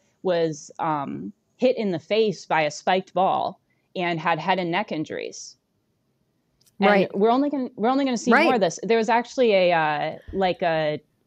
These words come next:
Speaker 1: a trans hockey game where male and female played together, and you probably guess it didn't go that well. A woman was taken out on a stretcher.
Speaker 2: Well, that's the question. At what point do we have to have a catastrophic lifelong injury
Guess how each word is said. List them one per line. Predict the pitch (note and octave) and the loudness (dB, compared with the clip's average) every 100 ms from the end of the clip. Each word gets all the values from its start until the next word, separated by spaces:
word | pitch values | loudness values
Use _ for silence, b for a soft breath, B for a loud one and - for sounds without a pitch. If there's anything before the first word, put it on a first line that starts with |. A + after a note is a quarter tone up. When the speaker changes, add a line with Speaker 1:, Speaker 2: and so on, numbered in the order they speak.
| - | -8
Speaker 1:
a | E3+ | -8
trans | - - G3+ G3+ G3 F#3 F3+ E3 - - - | -8 -4 -2 0 0 -2 -4 -6 -10 -20 -12
hockey | - G3+ G3+ G3 D3+ | 0 2 2 -2 -2
game | E3+ D#3+ D#3+ D#3 | 0 0 0 -2
where | D3+ D3+ D3 D3 | 0 0 2 0
male | D#3+ D#3+ D#3+ | -2 -4 -2
and | D#3+ D#3 | -4 -4
female | D#3+ D#3+ D3+ | -4 -4 -6
played | - E3+ D3+ | -2 -4 -2
together, | F3 E3 E3+ D#3 D#3 _ _ _ _ - | 0 0 2 0 -2 _ _ _ _ -6
and | G3 F3+ F3 - _ _ _ - | -4 -2 -6 -10 _ _ _ -10
you | F3+ F3+ | -6 0
probably | B3 C4+ C#4 | 2 2 2
guess | C#4 - - _ G3 | -2 -4 -20 _ -6
it | |
didn't | B3+ C4+ | -2 0
go | C#4 D4 | 2 4
that | G#3+ | 4
well. | F3+ E3+ - - - | 2 2 0 -10 -6
A | F#3 | 0
woman | G#3+ A#3+ A#3+ | 2 0 -2
was | A3 - | -4 -2
taken | B3 B3 | 0 0
out | A#3 A#3+ | -2 0
on | A#3+ | -2
a | A3 | -4
stretcher. | - B3+ C4 - C#3 _ | -4 -2 -2 -2 -6 _
Speaker 2:
Well, | A3 | 2
that's | A#3+ C#4+ - | 4 4 2
the | B3 | 0
question. | - A3+ G#3+ - E3+ D#3+ - | 4 2 2 2 2 2 2
At | F#3+ | 2
what | - G#3+ G#3 | 4 2 2
point | A#3+ A#3 A3 | 4 4 4
do | F#3+ | 4
we | F#3 | 6
have | F#3+ F3+ | 4 4
to | F3+ | 2
have | F3+ | 4
a | E3+ | 4
catastrophic | - F3 F3 - F3 F3 E3+ | 4 4 4 4 4 4 2
lifelong | F3+ F#3 F3+ F3 | 4 4 4 4
injury | - F#3+ F3+ F3 E3 | 4 4 6 4 4